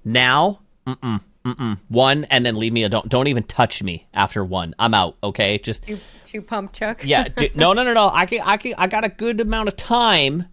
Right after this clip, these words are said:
Speaker 1: but when I'm done, I'm done,
Speaker 2: <laughs>
Speaker 1: and leave me alone for, like, four hours. So anybody who's like, "Oh, fucking, ooh, that Gumble guy, I bet he'd be fucking good." No, you're gonna be disappointed. There's nothing that you're gonna get from me.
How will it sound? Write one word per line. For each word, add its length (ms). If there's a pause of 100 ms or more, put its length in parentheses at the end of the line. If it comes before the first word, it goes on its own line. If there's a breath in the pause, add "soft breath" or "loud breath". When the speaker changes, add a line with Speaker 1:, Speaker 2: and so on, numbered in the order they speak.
Speaker 1:
but 200
when 200
I'm 260
done, 460 (180)
I'm 300
done, 520
Speaker 2:
<laughs> 140
Speaker 1:
and 160
leave 300
me 80
alone 380
for, 100
like, 180
four 400
hours. 440 (320 soft breath)
So 100
anybody 460
who's 280
like, 220 (340 loud breath)
"Oh, 280
fucking, 480 (420 loud breath)
ooh, 200
that 180
Gumble 260
guy, 220
I 20
bet 160
he'd 220
be 80
fucking 400
good." 200
No, 240
you're 200
gonna 140
be 100
disappointed. 640
There's 280
nothing 680
that 100
you're 120
gonna 140
get 180
from 120
me. 160